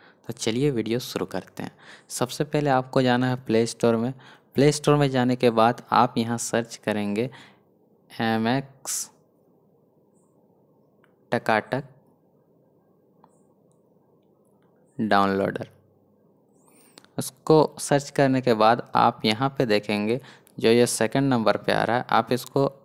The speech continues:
अच्छी तरीके से देख लीजिए, क्योंकि आप अगर दूसरा कोई ऐप डाउनलोड कर लेंगे उसमें आपका वाटरमार्क भी आ जाएगा। तो आपको इसी ऐप को डाउनलोड करना है।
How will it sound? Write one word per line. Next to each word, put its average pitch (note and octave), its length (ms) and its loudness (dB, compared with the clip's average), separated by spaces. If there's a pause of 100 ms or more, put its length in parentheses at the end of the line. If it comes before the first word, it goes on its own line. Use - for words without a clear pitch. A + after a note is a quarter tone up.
(680)
अच्छी - 260 -6
तरीके B2 360 2
से A#2+ 120 -4
देख A2 320 0
लीजिए, A2+ 240 -2
क्योंकि B2+ 420 -2 (420)
आप A#2 260 2
अगर B2 220 2
दूसरा A2 400 2
कोई C#3 160 0
ऐप B2 140 2
डाउनलोड A2+ 400 2
कर A2 180 0
लेंगे A2+ 280 -2
उसमें B2 360 -4
आपका A#2+ 240 -2
वाटरमार्क A2 640 0
भी A#2 140 -2
आ F#2+ 120 0
जाएगा। F#2+ 380 -6 (360)
तो - 80 -2
आपको - 380 0 (640)
इसी D3+ 240 2
ऐप B2+ 140 2
को A2+ 120 0
डाउनलोड F#2+ 400 2
करना F#2 340 -6
है। G2 120 -16